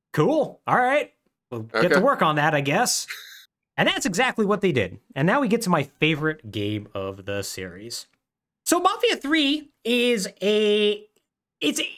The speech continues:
Speaker 1: interesting game to me because tonally it's quite a bit different from the first two Mafia games.
Speaker 2: Hmm.
Speaker 1: It does involve the Mafia.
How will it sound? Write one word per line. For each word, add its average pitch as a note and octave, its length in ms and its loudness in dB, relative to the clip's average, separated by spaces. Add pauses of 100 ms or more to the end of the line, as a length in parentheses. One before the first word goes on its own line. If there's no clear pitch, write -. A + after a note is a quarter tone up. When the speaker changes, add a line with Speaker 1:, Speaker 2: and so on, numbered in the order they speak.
(120)
Speaker 1:
interesting F4+ 440 0
game B3 200 2
to A3+ 100 -2
me A3+ 120 0
because F#3+ 320 0
tonally A3+ 580 0
it's D#3+ 140 -2
quite F#3+ 680 -2
a D3 100 -8 (200)
bit C3 340 -2 (300)
different A2+ 520 -4
from C3 200 -4
the A2+ 60 -4
first A#2 240 -4
two A#2 120 -4
Mafia F#2+ 340 -6
games. B2 420 -16 (180)
Speaker 2:
Hmm. A#2+ 220 -2 (260)
Speaker 1:
It F3+ 140 2
does D4+ 180 2
involve C4+ 440 0 (220)
the D#3 160 4
Mafia. E3 580 -2